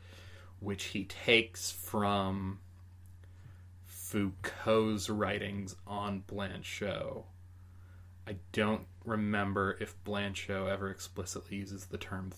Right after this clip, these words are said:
"thought of the outside," but he talks about the outside and the absolutely outside. Um, and it's also in this third section that he's going to talk about the distinction between problems and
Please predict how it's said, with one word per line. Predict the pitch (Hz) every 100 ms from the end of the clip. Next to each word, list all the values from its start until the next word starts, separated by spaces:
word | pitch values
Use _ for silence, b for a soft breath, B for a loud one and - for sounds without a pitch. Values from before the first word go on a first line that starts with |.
| -
"thought | - - -
of | - - -
the | - -
outside," | 98 - - - - - - - - - - - - - - B B B B B B B B
but | -
he | - 113
talks | - 113 -
about | 113 92 95
the | - 104
outside | 98 90 - 98 110
and | -
the | - -
absolutely | 104 92 - 98 101 - 104
outside. | - - - - - - - - - - - - - - - - - - - - - 113
Um, | 113 113 113 107 - - - - - - -
and | 110
it's | 113 135
also | 127 135 131
in |
this | 123 110
third | - 110
section | - 104 - 107
that | 104
he's | 101
going | 95 110 104
to |
talk | 104 113 98
about | 98 98
the | 104
distinction | - - 104 - 101
between | 98 - 101
problems | 95 - 101 92 104 104 101 95
and | 95